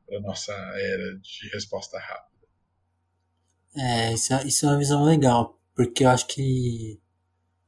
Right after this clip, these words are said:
Speaker 2: ho-, hoje, hoje quem quiser assistir o Castelo, por exemplo, vai assistir no, no YouTube, né? Tá no YouTube, né? Of-, oficialmente,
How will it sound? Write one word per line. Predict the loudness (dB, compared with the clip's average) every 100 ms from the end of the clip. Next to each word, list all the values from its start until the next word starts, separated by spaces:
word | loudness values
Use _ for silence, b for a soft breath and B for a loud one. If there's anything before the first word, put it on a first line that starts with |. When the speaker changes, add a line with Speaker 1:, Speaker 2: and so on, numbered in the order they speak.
| _ _
Speaker 2:
ho-, | -2 4 10
hoje, | 10 10 6
hoje | 8 8
quem | 8 2
quiser | 4 6
assistir | 6 4 2 2
o |
Castelo, | 4 2 4 2
por | 4
exemplo, | 2 4
vai | 4
assistir | 4 2 0 2 4 4
no, | 4 4 2 2 2 2 0 -2 -6 -8 -12 _ _ _ _ _ _ _ _ _ _ 0
no | 6
YouTube, | 6 6 6 6 6
né? | 4 2
Tá | 2
no | 4
YouTube, | 4 2 2 0 0
né? | -4 -4
Of-, | -4
oficialmente, | -2 2 2 2 2 2 0 -6